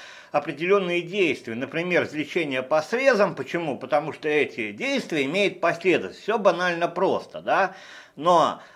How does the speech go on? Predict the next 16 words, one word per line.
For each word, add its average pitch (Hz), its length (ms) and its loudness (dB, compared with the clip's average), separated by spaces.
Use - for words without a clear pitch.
а, 117 680 0
вот 135 360 -2
на 165 240 0
этом 208 360 2
этапе 98 640 2
что 190 340 6
должно 143 480 2
у 131 40 0
вас 131 220 4
происходить, 127 800 -2
чтобы 117 360 -4
подготовить 139 640 0
себя 127 240 -2
действительно 123 500 -8
к - 80 -20
паттернам? 131 640 -2